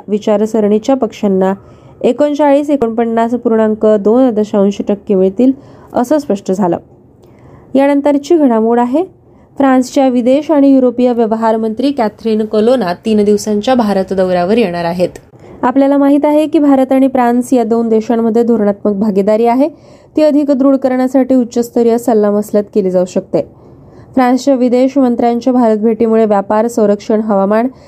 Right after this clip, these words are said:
स्थलांतर आणि गतिशीलता आणखी, तसेच शिक्षण आणि आरोग्य सुद्धा आपल्या क्षेत्रात भागीदारी आणखी मजबूत करण्याचा मार्ग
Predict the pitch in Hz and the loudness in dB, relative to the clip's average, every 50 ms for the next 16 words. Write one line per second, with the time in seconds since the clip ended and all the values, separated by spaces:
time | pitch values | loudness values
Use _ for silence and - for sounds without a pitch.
0 | - - - - - - 269 254 262 262 262 262 285 294 285 277 277 247 247 233 | -20 -20 -20 -20 -6 -2 0 2 2 2 2 0 0 2 2 2 2 2 0 -2
1 | 233 240 247 - - 269 254 233 240 233 240 240 240 - - - 220 220 220 220 | -2 -4 -4 -2 0 0 0 0 0 0 0 0 0 -2 -2 -2 -2 -2 -2 -2
2 | - 247 214 165 - - - - - - - - - - - - 277 269 320 311 | 0 0 0 0 -2 -6 -14 -20 -20 -20 -20 -20 -20 -18 -4 -2 0 0 0 0
3 | 294 - - 302 269 - - 339 339 320 311 294 285 285 269 247 233 247 226 233 | -2 -2 -4 -6 -6 -2 -2 0 0 2 2 2 2 2 2 2 0 0 0 -2
4 | 247 240 240 - 254 214 214 233 233 196 - - _ _ _ _ - _ _ _ | -2 -2 -2 -2 -4 -2 -2 -2 -2 -2 -4 -6 _ _ _ _ -20 _ _ _
5 | _ - - - - - - - - - - - - - - - - - - - | _ -20 -20 -20 -20 -20 -20 -20 -20 -20 -20 -20 -20 -20 -20 -20 -20 -20 -20 -20
6 | - - - - - 240 233 277 302 302 - - 330 285 294 294 302 302 311 269 | -20 -20 -12 -6 -6 -2 0 0 -2 -2 0 -2 0 0 2 0 0 2 2 2
7 | 269 233 220 233 233 226 226 233 247 233 - 233 233 233 226 277 294 269 262 240 | 2 2 2 0 0 0 0 0 0 0 0 -2 -4 -2 -2 0 2 2 2 0
8 | 226 220 240 233 240 - 233 220 214 214 214 214 - 214 202 202 202 - - _ | 0 -2 -4 -4 -2 -2 -2 0 0 0 -2 0 0 -2 -2 -2 -4 -10 -18 _
9 | _ - - - 214 220 254 277 240 214 | _ -18 -6 -2 0 0 0 0 0 -2